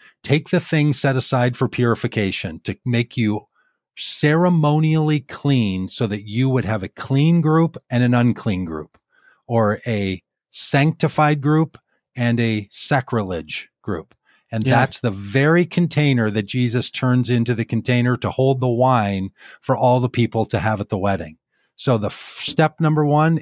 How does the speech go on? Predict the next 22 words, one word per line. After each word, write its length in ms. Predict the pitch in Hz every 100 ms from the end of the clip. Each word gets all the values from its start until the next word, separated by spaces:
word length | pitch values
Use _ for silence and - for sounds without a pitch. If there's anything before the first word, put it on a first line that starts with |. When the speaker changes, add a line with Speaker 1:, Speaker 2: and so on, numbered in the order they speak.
| -
Speaker 1:
in 200 | 110 110
miracle 400 | 123 147 - 151
number 300 | 147 147 151
one, 380 | 151 156 165 160 _ _ -
make 200 | 127 123
sure 180 | - 139
that 180 | 127
thing 220 | - 135 139
that's 180 | 123
set 180 | - 127
aside 540 | 123 - 127 123 135 -
for 360 | - 107 101 - _
religious 840 | - 113 113 131 123 131 - - - -
purposes 760 | - 143 160 - 170 170 - - _
is 160 | 131 107
turned 280 | - 127 120
into 160 | 110 98
common 440 | - 113 107 101
use. 440 | 90 73 - - - _
In 80 | 107
other 180 | 101 95
words, 340 | 87 85 -